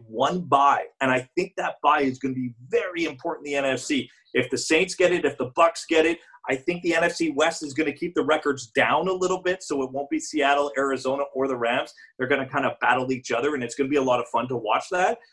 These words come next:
But I do think that the Packers, if they get that number one seed, you're not gonna wanna deal with them. Yes, they have problems defensively, but if the Smith brothers start getting, uh,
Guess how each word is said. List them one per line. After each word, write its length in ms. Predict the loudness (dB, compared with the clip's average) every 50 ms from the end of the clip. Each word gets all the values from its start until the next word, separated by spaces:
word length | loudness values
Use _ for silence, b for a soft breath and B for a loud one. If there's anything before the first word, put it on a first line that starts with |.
| b b b _ _
But 120 | 2 4
I 180 | 4 4 2 0
do 180 | -2 -2 -2 -2
think 300 | -2 -2 -2 -2 -2 -2 -6
that 100 | -8 -8
the 80 | -8
Packers, 500 | -2 2 2 2 2 2 0 -2 0 0
if 220 | -2 -4 -6 -6 -6
they 160 | -6 -4 0
get 200 | 0 0 0 0
that 160 | -2 -4 -2 -2
number 160 | -2 -2 0
one 200 | -2 -2 -2 -2
seed, 440 | -4 0 0 2 2 2 -2 -4 -4
you're 140 | -4 -4 -2
not 260 | 2 4 4 4 4
gonna 180 | 4 2 2 2
wanna 240 | 2 2 2 2 4
deal 160 | 4 4 6
with 100 | 6 4
them. 100 | 2 -2 -8 _ _
Yes, 320 | 2 4 4 4 2 0 -2
they 120 | -2 -2
have 280 | 0 2 0 0 0 -2
problems 460 | _ -2 -2 -2 -2 -2 -6 -8 -10
defensively, 640 | -10 -8 -6 -6 -6 -6 -6 -8 -10 -10 -12 -14 -16 -18 b b b b b _ -2
but 100 | -2 -2
if 120 | -2 -2
the 100 | -6 -8
Smith 340 | -8 -4 -2 -2 -2 0 2
brothers 320 | 4 4 4 4 2 0
start 320 | 0 0 0 0 2 0 0
getting, 320 | 0 0 -2 -4 -8 -10 b b b b b -2
uh, 480 | 0 2 2 4 2 2 2 0 -2